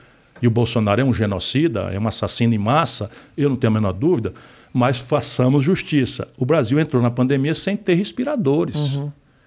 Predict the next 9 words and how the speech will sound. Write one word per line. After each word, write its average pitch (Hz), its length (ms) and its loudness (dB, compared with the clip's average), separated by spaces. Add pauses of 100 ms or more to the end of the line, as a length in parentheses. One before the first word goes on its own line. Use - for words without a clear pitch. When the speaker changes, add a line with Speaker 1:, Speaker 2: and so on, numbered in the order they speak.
(140)
Speaker 1:
Brasil 127 260 2
entrou 185 160 -2
na 180 80 2
pandemia 151 340 0
precisando 185 360 0
importar 175 540 0
da 139 200 0
China 175 500 0
máscara, 135 840 -4